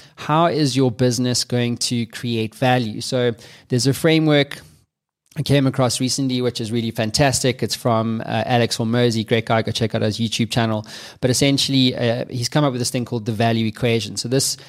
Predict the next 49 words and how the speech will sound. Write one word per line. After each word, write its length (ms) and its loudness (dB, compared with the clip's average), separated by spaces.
I've 200 0
worked 240 2
with 140 -4
value 340 2
equations 500 0
<laughs> 220 -4
for, 260 0
for 180 -4
many, 280 4
many 180 2
years. 460 0
And 160 0
this 180 0
one 220 2
I, 180 0
I 140 -4
find 340 0
is 180 -4
really, 280 2
really 160 -4
simple 420 -4
and 200 -8
digestible. 600 -2
So 160 0
there's, 300 2
there's 260 -2
a 40 4
few 180 0
components 560 0
to 80 -10
this. 140 -6
How 320 2
is 100 0
value 340 0
created? 540 -8
Value 240 2
is 100 0
created, 800 2
um, 240 0
essentially 440 0
using 320 0
four 280 0
things, 400 -8
right? 240 -2
So 200 2
there's 320 2
the 80 -2
dream 300 0
outcome, 560 0